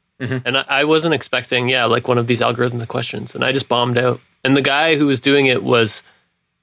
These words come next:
Speaker 2: he was weary of the world. Like, he, he probably had, uh, like, four of these a day and was, like, barely paying attention, right? And he <laughs> seemed like, you know, he was, like, the first guy. You know, they probably have this giant funnel where just, like, most people never make it past that first stage.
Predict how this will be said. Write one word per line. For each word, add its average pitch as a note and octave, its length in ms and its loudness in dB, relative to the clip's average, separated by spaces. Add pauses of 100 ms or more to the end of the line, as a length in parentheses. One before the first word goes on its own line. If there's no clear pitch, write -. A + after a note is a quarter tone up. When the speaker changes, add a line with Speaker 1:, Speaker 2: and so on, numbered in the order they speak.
(100)
Speaker 2:
he - 140 -10
was D#3 160 -4
weary B2 600 2
of A#2 140 -2
the A#2 100 -2
world. A2+ 560 2
Like, B2 160 -4
he, D#3 380 2
he D#3 260 2
probably C#3+ 560 0
had, C3+ 300 -2
uh, B2 300 -2 (300)
like, B2 180 -6
four C3 280 2
of B2 100 0
these B2 180 -2
a A2+ 60 -4
day A2+ 420 0 (100)
and A#2 200 -4
was, A2+ 120 -2
like, A#2+ 200 -2
barely A#2+ 260 4
paying B2 240 0
attention, B2 440 0
right? B2+ 280 2
And C#3 160 0
he - 60 0
<laughs> - 0 -
seemed D#3 440 2
like, - 260 -2 (120)
you D#3 80 0
know, F3 240 2 (100)
he F#3 120 0
was, G3 160 2
like, G3 140 -2
the E3+ 80 -4
first E3+ 280 0
guy. C3+ 340 -2 (440)
You C#3 100 -4
know, C#3 100 4
they E3+ 140 2
probably F#3 220 4
have E3+ 100 0
this D#3+ 140 -2
giant C#3+ 280 0
funnel D3 360 2
where C3+ 120 4
just, B2+ 220 2
like, B2 140 2
most B2+ 240 2
people C3+ 200 0
never B2+ 220 2
make B2 180 2
it - 80 -2
past B2 260 -2
that B2+ 140 0
first - 220 0
stage. - 400 -2